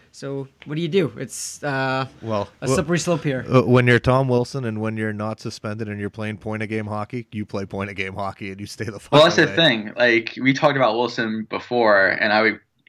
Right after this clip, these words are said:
Speaker 3: basically said that the Capitals are enabling it by saying, by defending him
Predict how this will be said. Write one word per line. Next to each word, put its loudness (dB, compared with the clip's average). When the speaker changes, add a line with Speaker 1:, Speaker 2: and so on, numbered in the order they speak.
Speaker 3:
basically 2
said 2
that 4
the -6
Capitals -2
are 0
enabling -2
it 0
by 2
saying, -2
by 2
defending -4
him -8